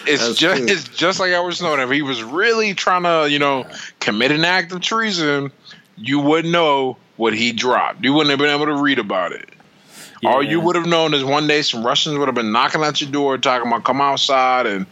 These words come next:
Speaker 1: the women over here, the men like this, and that'd have been
Speaker 2: Mm-hmm.
Speaker 1: it. So
Speaker 3: Yeah. I always felt kinda bad for him because he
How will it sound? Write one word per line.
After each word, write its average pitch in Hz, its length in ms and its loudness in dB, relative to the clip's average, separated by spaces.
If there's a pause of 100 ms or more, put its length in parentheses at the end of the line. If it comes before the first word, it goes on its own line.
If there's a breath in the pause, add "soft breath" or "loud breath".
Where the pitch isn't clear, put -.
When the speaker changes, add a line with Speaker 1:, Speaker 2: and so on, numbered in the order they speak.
(240 loud breath)
Speaker 1:
the 82 80 -6
women 139 300 2
over 131 200 2
here, 135 280 2
the 117 80 0
men 131 260 0
like 131 300 0
this, 131 320 0
and 95 200 -6
that'd 110 180 -2
have 120 100 -2
been 123 180 -2 (300)
Speaker 2:
Mm-hmm. - 100 -18
Speaker 1:
it. - 60 -20 (240)
So 90 420 -6
Speaker 3:
Yeah. 80 160 -8
I 165 120 2
always 196 200 2
felt 165 220 0
kinda 127 180 0
bad 107 300 -2
for 101 260 -4
him 98 100 -2
because 95 520 -4
he 98 400 -8